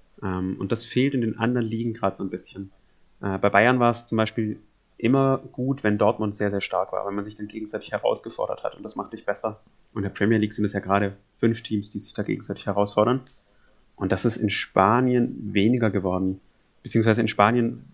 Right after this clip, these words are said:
bin ich nicht so tief drin, dass ich jetzt sagen kann, warum die nicht mehr ganz so stark sind.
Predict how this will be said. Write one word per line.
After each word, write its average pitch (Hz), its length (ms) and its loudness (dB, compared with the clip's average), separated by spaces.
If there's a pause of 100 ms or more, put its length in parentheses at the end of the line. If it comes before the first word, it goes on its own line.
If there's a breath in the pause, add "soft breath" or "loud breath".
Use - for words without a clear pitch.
(120)
bin 120 120 2
ich 117 100 0
nicht 120 160 -2
so 123 100 -6
tief - 280 -10
drin, 117 180 0
dass 117 100 0
ich 107 60 -10
jetzt 104 140 -6
sagen 104 180 2
kann, 101 160 -6
warum 98 160 -4
die 104 80 -6
nicht 107 140 -2
mehr 104 100 -2
ganz 110 240 -4
so 117 140 -6
stark 113 340 -2
sind. 135 240 -10